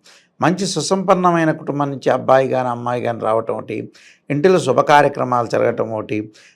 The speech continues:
ఫంక్షన్స్కి వెళ్ళే అవకాశాలు బాగా ఎక్కువగా ఉండటం ఒకటి, భార్యాభర్తల మధ్యలో అనురాగము, దాంపత్య సుఖము, ప్రేమ, అనుబంధము బాగా పెరిగే అవకాశాలు ఉంటాయి. బంధుమిత్రులతోటి కూడా సహనంగా ప్రవర్తించడం వల్ల కూడా వీళ్ళకి మంచి జరిగే అవకాశాలు ఎక్కువ ఉంటాయి.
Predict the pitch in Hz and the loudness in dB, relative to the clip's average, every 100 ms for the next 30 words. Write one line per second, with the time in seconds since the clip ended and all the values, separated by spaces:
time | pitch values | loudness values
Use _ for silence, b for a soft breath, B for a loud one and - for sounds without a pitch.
0 | _ 135 156 165 208 - 180 156 147 127 | _ -2 0 -2 -4 -4 0 0 2 0
1 | 127 139 120 127 117 110 120 117 - 135 | 2 0 0 -2 2 4 4 2 -2 -4
2 | 123 123 117 107 107 104 101 104 104 - | 0 0 0 -8 -8 -8 -6 -6 -8 -12
3 | b b b _ - 143 214 240 202 170 | b b b _ 4 8 10 8 8 4
4 | 175 156 151 131 170 139 139 147 147 135 | 2 0 -2 0 0 2 2 4 4 0
5 | 139 165 117 113 127 139 - 120 - - | -4 -4 0 0 0 -2 -2 -8 -8 -8
6 | 131 175 - b b b _ 139 156 185 | -6 -6 -6 b b b _ 6 6 8
7 | 208 185 123 135 135 151 135 135 131 117 | 6 6 2 0 -2 2 0 0 -2 0
8 | 117 127 127 113 110 107 113 113 - 110 | 2 2 0 -2 0 0 0 0 -2 -8
9 | 101 170 - b b b - 117 165 202 | -6 -6 -6 b b b 0 2 4 2
10 | 247 233 214 160 175 160 151 151 160 156 | 0 0 -2 2 2 2 0 4 4 4
11 | 117 120 151 156 156 151 135 127 139 127 | 2 0 0 2 2 2 -2 -2 -12 -10
12 | 131 123 120 117 180 240 b b b - | -8 -4 -2 0 0 -2 b b b 4
13 | 156 139 127 131 143 131 120 113 107 104 | 4 4 -2 0 2 4 2 2 0 0
14 | 156 131 - 107 - 98 | -2 -2 -6 -8 -6 -8